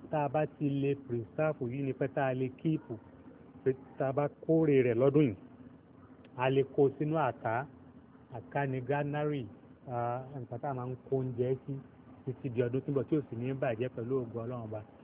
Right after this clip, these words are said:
Gbogbo tó bá ti rí bẹ́ẹ̀ ni pé ní la yajuzu al-jinsu minhu bi jinsihi illa mithlan bi mithlin yadan bi yadin. Gẹ́gẹ́ bá a ṣe wí níbi náírà àti náírà,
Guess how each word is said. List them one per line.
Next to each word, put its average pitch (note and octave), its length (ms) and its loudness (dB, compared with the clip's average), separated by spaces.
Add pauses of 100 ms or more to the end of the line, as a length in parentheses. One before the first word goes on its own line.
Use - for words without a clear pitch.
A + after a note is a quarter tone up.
(320)
Gbogbo C3 240 2
tó C#3 100 -2
bá D3+ 100 4
ti C#3+ 140 0
rí D#3 140 6
bẹ́ẹ̀ D3 260 4 (540)
ni C3 280 0
pé C#3+ 140 0
ní C#3 160 4
la C3+ 300 0
yajuzu D3 760 2 (180)
al-jinsu C#3+ 760 0
minhu E3 540 4
bi B2+ 180 0
jinsihi E3 800 2 (360)
illa F3 640 8 (180)
mithlan D3 760 0 (420)
bi A#2 160 -2
mithlin D3 560 0 (360)
yadan D3+ 500 0
bi C#3 120 -6
yadin. A2+ 360 -4 (1300)
Gẹ́gẹ́ C#3 220 0
bá C#3 80 4
a C3 60 0
ṣe C3+ 120 -4
wí C#3 120 0
níbi C3+ 340 -2
náírà D3 440 -2
àti B2 220 -6
náírà, C#3 420 -2